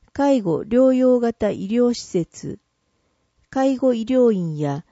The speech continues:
ショートステイを利用した際に、認定証を事業所に提示することで、支払う居住費と食費が軽減されます。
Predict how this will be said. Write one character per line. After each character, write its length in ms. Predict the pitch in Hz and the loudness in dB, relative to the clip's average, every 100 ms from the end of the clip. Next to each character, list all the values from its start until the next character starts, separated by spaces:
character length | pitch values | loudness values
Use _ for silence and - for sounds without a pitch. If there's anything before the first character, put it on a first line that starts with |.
| _ _ | _ _
シ 160 | - 262 | -6 -4
ョ 120 | 269 | -2
ー 20 | |
ト 160 | 277 269 | -4 -8
ス 100 | - | -4
テ 180 | 269 254 | -2 0
イ 60 | |
を 120 | 185 | 0
利 100 | 170 | 0
用 180 | 180 202 | 0 0
し 80 | 214 | -2
た 120 | - | -6
際 340 | 202 208 185 156 | -6 -4 -4 -4
に、 280 | 147 147 - _ _ _ _ | -8 -14 -16 _ _ _ _
認 260 | 240 262 254 | -4 -4 -2
定 260 | 247 247 | 0 0
証 320 | 233 233 226 220 | 0 0 2 2
を 80 | |
事 200 | 180 190 | -2 -6
業 200 | 196 254 | -2 0
所 160 | 254 269 | 0 -2
に 140 | 214 | -4
提 240 | - 208 202 | -2 0 0
示 180 | 202 - | -2 -8
す 80 | |
る 100 | 190 | -8
こ 140 | 190 185 | -6 -6
と 140 | 165 | -6
で、 240 | 147 131 143 _ _ _ | -6 -8 -10 _ _ _
支 200 | - 220 | -10 -4
払 340 | 233 269 262 233 | -2 0 0 -2
う 80 | |
居 220 | 196 190 180 | -2 -4 -4
住 240 | 240 233 | -4 -4
費 160 | 202 - | -6 -8
と 240 | 139 98 | -6 -6
食 300 | - - 185 | -8 -12 -8
費 200 | 233 233 | -8 -4
が 220 | 220 208 - - | -2 -2 -6 0
軽 220 | 220 208 | 2 2
減 240 | 196 190 190 | 2 -4 -4
さ 160 | 175 | -4
れ 160 | 160 156 | -2 -2
ま 180 | 135 143 | -4 -8
す。 300 | - - | -12 -20